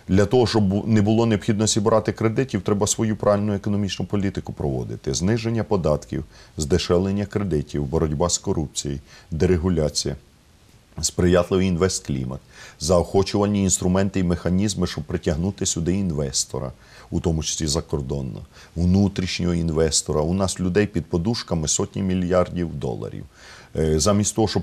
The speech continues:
витягнути ці долари і щоб люди понесли їх до банку, вони запроваджують податок на депозити п'ятнадцять процентів. Люди навпаки кинули забирати з банків депозити. Який дурак запроваджує податок на депозити,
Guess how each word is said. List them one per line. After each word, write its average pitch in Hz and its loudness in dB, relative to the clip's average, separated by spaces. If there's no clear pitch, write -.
витягнути 90 2
ці 87 0
долари 85 4
і 80 0
щоб 87 -2
люди 92 0
понесли 85 0
їх 78 0
до 76 0
банку, 110 -2
вони 98 2
запроваджують 87 2
податок 92 2
на 87 0
депозити 76 -4
п'ятнадцять 71 -6
процентів. - -8
Люди 78 0
навпаки 87 0
кинули 78 0
забирати 71 -2
з - -8
банків 65 -8
депозити. 64 -8
Який 107 -2
дурак 92 2
запроваджує 71 0
податок 71 -4
на 73 -2
депозити, 82 0